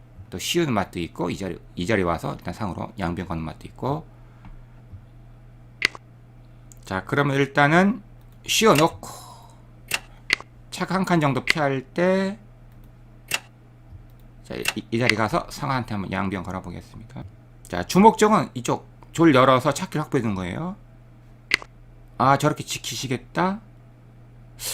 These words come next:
자, 그럼 이거 일단 나가야겠네요. 안 나가면 포 쉬우니까. 자, 그래도 쉬우나요? 자, 그러면 한 칸, 두 칸. 아, 아, 아, 안 한다. 자,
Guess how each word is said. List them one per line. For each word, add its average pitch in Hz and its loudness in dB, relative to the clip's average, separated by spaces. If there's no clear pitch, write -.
자, 185 0
그럼 208 8
이거 190 6
일단 170 4
나가야겠네요. 131 4
안 156 6
나가면 160 8
포 214 0
쉬우니까. 120 0
자, 104 -4
그래도 151 10
쉬우나요? 131 4
자, 101 -8
그러면 151 2
한 208 -2
칸, 196 2
두 - -14
칸. - -8
아, 107 0
아, 101 -6
아, 98 -6
안 95 -2
한다. 113 -4
자, 127 4